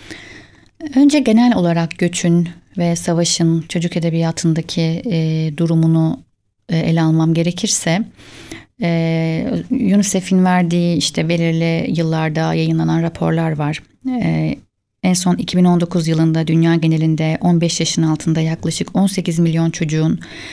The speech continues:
başka bir ülkeye göç ettiğini, e, ifade etmişlerdi bu raporlarda. E,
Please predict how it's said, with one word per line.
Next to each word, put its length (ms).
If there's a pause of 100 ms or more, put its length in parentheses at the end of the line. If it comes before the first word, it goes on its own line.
(180)
başka 280
bir 100
ülkeye 260
göç 260
ettiğini, 560 (280)
e, 180
ifade 480
etmişlerdi 520
bu 80
raporlarda. 720 (880)
E, 420